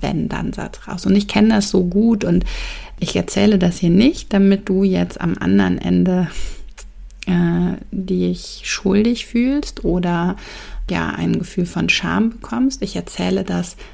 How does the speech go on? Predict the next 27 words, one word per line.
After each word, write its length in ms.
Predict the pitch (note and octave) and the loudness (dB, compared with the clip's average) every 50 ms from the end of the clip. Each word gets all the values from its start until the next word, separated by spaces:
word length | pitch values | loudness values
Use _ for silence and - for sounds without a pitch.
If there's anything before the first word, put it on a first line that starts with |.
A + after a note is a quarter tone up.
| - - | -14 -8
weil 160 | - E3 D#3+ | -6 -4 -2
wir 160 | E3+ E3 - - | -2 -2 -2 -2
alle 180 | E3 E3+ F3+ | -2 0 0
in 140 | F3+ F3 E3+ | 2 0 0
einem 340 | - E3 D#3+ D#3+ D#3+ E3 D#3 | -2 -2 -4 -4 -4 -6 -6
Boot 280 | - - - - - | -6 -6 -8 -8 -8
sitzen. 380 | - - - - - - - - | -12 -12 -12 -10 -10 -12 -10 -10
Also 200 | - - - F3+ | -10 -10 -8 -8
ich 160 | F3 - - | -10 -10 -10
kenne 320 | - - - A3 A#3 A#3 A3+ | -8 -4 -2 0 2 0 0
das 240 | A3+ G#3+ G3 - | 0 -2 -4 -2
sehr 120 | - - F3 | -4 -6 -6
gut 340 | G3 G3+ A#3+ C4+ D4 C#4+ - | -4 -2 0 0 0 0 -2
und 200 | - F#3 - F3+ | -4 -4 -2 -4
auch 160 | F3+ F3 - | -6 -6 -6
jetzt, 480 | - - F#3+ - B3 B3+ - - - - - - - - - - - - - | -4 -2 -2 -2 -2 -4 -8 -12 -16 -16 -18 -20 -20 -20 -20 -20 -8 -2 2
heute, 640 | F#3 G3+ A3+ B3 C4 C4 - - C4 C4 C4 C4 C4 C4+ - - - - - - - - - - - - | 2 4 4 2 0 0 -2 -2 0 0 0 0 -2 -4 -8 -14 -14 -14 -16 -18 -20 -20 -20 -14 -4 0
ähm, 520 | G3 G3+ G3 G3 G3 G3+ G3+ G3+ G3+ G3+ - - - - - - - - - - - - - - - | 2 2 4 4 6 4 4 4 2 -2 -8 -18 -20 -20 -18 -20 -20 -20 -20 -20 -20 -18 -16 -2 2
rutschten, 640 | - A3+ G#3+ A3 - - - - F#3+ F#3 F#3+ G3+ - | 2 2 2 2 -2 -4 -2 0 0 0 0 -2 -2
rutschen 440 | - G#3 A3+ A3 - - A3+ G#3 | -2 -2 0 0 0 2 4 4
mir 120 | G3 F#3+ F3+ | 4 4 4
diese 320 | F3 F3+ F3+ F#3 F3+ F3+ | 2 2 2 2 0 0
Sätze 360 | F3 F3 F#3 F#3+ - - G#3 | 0 0 -2 -2 -2 -4 -6
immer 520 | F#3+ - - - G3+ G#3 G#3 G3 F#3+ F#3 F3+ | -6 -2 2 6 8 8 8 8 6 4 2
noch 320 | F3 F3 F3 E3 - - | 0 0 -2 -4 -4 -6
mal 180 | G3 F#3+ F3+ F3 | -6 -6 -6 -6
raus. 540 | - - - - - - D3 - - - | -6 -6 -6 -6 -6 -8 -8 -10 -12 -14